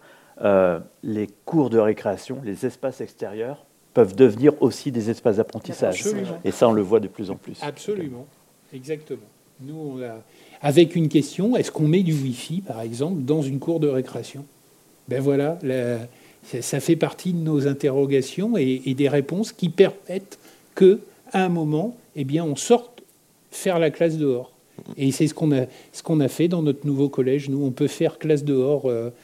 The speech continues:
Speaker 2: à Vouneuil. Et un espace intéressant, on peut manger dehors aussi. On a un, un self qui s'ouvre sur une terrasse et les élèves peuvent aller dehors.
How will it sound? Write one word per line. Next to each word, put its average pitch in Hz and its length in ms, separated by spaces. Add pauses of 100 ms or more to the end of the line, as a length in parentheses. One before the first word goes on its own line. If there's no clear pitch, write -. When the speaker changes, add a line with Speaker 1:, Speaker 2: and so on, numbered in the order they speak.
(280)
Speaker 2:
à 143 100
Vouneuil. 139 480 (420)
Et 202 300 (440)
un 160 140
espace 156 420
intéressant, 143 640 (460)
on 143 100
peut 185 180
manger 180 460
dehors 165 340
aussi. 131 320 (420)
On 143 160
a 156 60
un, 139 640
un 139 120
self 202 520 (120)
qui 139 200
s'ouvre 190 600
sur 139 240
une 143 120
terrasse 139 520 (380)
et 143 100
les 147 220
élèves 170 260
peuvent 139 220
aller 135 220
dehors. 143 500